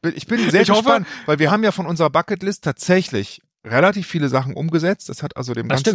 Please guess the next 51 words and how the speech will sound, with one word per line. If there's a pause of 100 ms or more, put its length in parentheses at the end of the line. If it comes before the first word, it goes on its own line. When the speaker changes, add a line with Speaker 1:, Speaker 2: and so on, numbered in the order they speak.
Speaker 2:
stimmt.
Speaker 1:
nochmal (340)
so
einen
kreativen
Schub (120)
gegeben,
ja. (420)
Und,
Speaker 2:
Ich
hoffe,
Speaker 1:
ähm,
ich
Speaker 2:
ihr
Speaker 1:
find
ja
Speaker 2:
da
Speaker 1:
Brainstorming
Speaker 2:
an
Speaker 1:
auch,
Speaker 2:
den
Speaker 1:
ähm,
ich,
Speaker 2:
Empfangsgeräten
Speaker 1:
damals
fand
Speaker 2:
habt
Speaker 1:
ich
Speaker 2:
euch
nichts
vorgenommen. (180)
<laughs>
Das
könnte
jetzt
ein
bisschen
länger
dauern.
Und
den
Rest
gibt's
Speaker 1:
Empfangsgeräte.
Speaker 2:
nächste
Woche.
Speaker 1:
Das
ist
ja
echt, (420)
ähm,